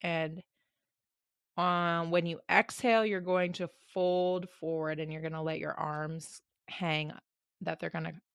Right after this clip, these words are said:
kind of pull away from your body when you bend forward. Make sure you engage your core and keep your back straight when you are bringing your body back to standing. You can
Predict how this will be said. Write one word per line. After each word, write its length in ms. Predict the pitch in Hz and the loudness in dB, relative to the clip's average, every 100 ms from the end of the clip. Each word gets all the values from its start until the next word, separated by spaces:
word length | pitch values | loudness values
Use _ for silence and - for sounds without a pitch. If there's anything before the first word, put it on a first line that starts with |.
| _ _ _ - | _ _ _ -4
kind 220 | 175 160 | -4 -4
of 80 | 151 - | -8 -8
pull 220 | 185 165 | -4 -2
away 340 | 156 151 151 | -2 0 0
from 200 | 147 160 | -2 -8
your 120 | 156 - | -8 -4
body 340 | 55 - - | -4 -4 -6
when 140 | - | -10
you 480 | 147 143 143 - - - | -8 -8 -8 -10 -12 -6
bend 260 | 160 147 - | -4 -4 -8
forward. 360 | - - - - _ _ _ _ - | -12 -12 -14 -20 _ _ _ _ -6
Make 180 | 180 180 | -4 -4
sure 180 | - 185 | -6 -4
you 200 | 180 170 | -2 -2
engage 680 | 160 156 156 156 165 - - _ _ | -2 2 6 6 4 0 -12 _ _
your 220 | 185 185 | -2 -2
core 680 | 180 - 180 180 190 196 202 _ _ _ _ _ - | -2 -4 0 2 4 2 -2 _ _ _ _ _ -8
and 180 | 180 175 | -6 -4
keep 220 | - 180 | -6 -2
your 80 | 175 | 2
back 300 | 165 165 - | 4 4 0
straight 500 | - - 160 156 - _ _ _ _ _ - | -12 -2 2 2 2 _ _ _ _ _ -4
when 220 | 185 165 | -2 0
you 220 | 165 165 | -2 -2
are 180 | 165 160 | 0 0
bringing 420 | 156 160 160 160 | 0 0 0 -2
your 180 | 160 151 | -2 -2
body 440 | - 151 147 147 | 2 4 4 2
back 280 | 147 147 143 | -2 -4 -4
to 80 | - | -10
standing. 540 | - - - 160 185 196 _ _ | -8 -8 -8 -8 -12 -14 _ _
You 140 | 185 180 | -4 -4
can 260 | 196 175 | -2 -2